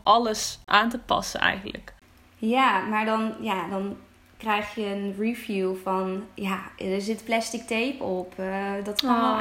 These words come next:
Speaker 2: aangepakt worden. En dan denk ik, ja,
Speaker 1: <laughs>
Speaker 2: ik heb er echt over nagedacht, maar dit moment gaat het niet. En dan, ja, dan probeer ik dus niet te streng voor mezelf te zijn en het gewoon te laten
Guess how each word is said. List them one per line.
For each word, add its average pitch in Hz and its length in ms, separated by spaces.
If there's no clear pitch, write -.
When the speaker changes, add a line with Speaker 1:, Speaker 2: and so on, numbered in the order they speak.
Speaker 2:
aangepakt 208 500
worden. 180 300
En 190 80
dan 196 160
denk 208 140
ik, 214 240
ja, 302 340
Speaker 1:
<laughs> - 40
Speaker 2:
ik 233 120
heb 277 160
er 302 80
echt 311 300
over 294 220
nagedacht, 254 840
maar 240 420
dit 269 180
moment 247 400
gaat 233 260
het 196 100
niet. 185 380
En 202 120
dan, 202 180
ja, 180 280
dan 196 140
probeer 220 320
ik 214 80
dus 214 120
niet 220 200
te 214 60
streng 196 400
voor 202 100
mezelf 190 400
te 196 100
zijn 180 380
en 185 240
het 180 240
gewoon 175 220
te 180 100
laten 180 380